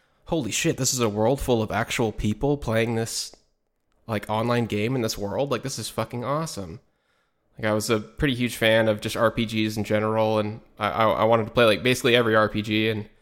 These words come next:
uh, the idea of being able to play an R P G with my friends and with people all over the world is, it was just too cool to me.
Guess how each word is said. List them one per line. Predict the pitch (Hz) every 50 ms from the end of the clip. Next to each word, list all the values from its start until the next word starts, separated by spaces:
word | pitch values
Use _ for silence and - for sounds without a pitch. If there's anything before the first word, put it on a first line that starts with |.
| _ _ _ _ _ _ _ _ _ _ -
uh, | 101 - 87 98 127
the | 135 120 123
idea | 117 117 117 110 117 120 120 117 110 101
of | 110 107 110
being | 117 110 110
able | 107 104 -
to | - -
play | - 117 110 107
an | 107
R | 107 107 104
P | - 104
G | 101 - 107 104
with | 104 104 104 104 101 - - - _ _ _ _ _ _ -
my | 110 107 104
friends | - - 113 110 107 107 107 -
and | 104 104
with | 104 104
people | 101 - 120 - 98 92
all | 95 101 107
over | 107 107 107
the | 104 104
world | 104 107 110 107 107 107 101
is, | 113 107 - - - - - - _ _ _ _ _ _ _ _ _ _ _ _ _ _ _ _ _ _ _ - - -
it | 139
was | 131 131 120
just | 123 120 -
too | - 147
cool | 143 - 131 117 110
to | 107
me. | 104 104 104 104